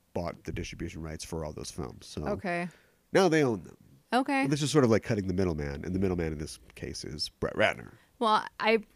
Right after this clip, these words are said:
Speaker 2: remember something about Gail, what's her last name? Gadot, um, like, saying something like she wasn't gonna work on Wonder Woman two underneath his banner or
Speaker 1: Right.
Speaker 2: something like that.
Speaker 1: Right. And although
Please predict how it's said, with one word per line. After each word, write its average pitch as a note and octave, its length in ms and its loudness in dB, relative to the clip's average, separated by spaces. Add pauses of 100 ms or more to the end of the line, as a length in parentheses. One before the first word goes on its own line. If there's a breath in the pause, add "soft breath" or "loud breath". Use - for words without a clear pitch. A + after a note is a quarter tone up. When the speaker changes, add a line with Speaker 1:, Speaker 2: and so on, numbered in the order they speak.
(120)
Speaker 2:
remember C#4 440 4
something C4 320 -2
about F#3+ 280 -2
Gail, F#3+ 440 0 (800 soft breath)
what's G3 220 -4
her F#3+ 120 -2
last F3 240 -6
name? E3+ 220 -6
Gadot, F3 440 -4 (360)
um, E3 580 -2
like, D#3+ 260 -4
saying F3+ 420 -2
something F#3 300 -4
like F3+ 200 -6
she F3 240 -6
wasn't F3 380 -4
gonna F3 160 -4
work E3+ 260 -4
on E3+ 140 -10
Wonder E3+ 240 -8
Woman E3+ 260 -8
two E3+ 260 -8
underneath E3+ 380 -8
his F3 160 -10
banner E3 480 -10
or A#2+ 40 -6
Speaker 1:
Right. A#2+ 140 4
Speaker 2:
something F3 300 -8
like E3+ 200 -12
that. E3 280 -8
Speaker 1:
Right. - 320 -6 (280 loud breath)
And A#2 380 2 (240)
although A#2 640 4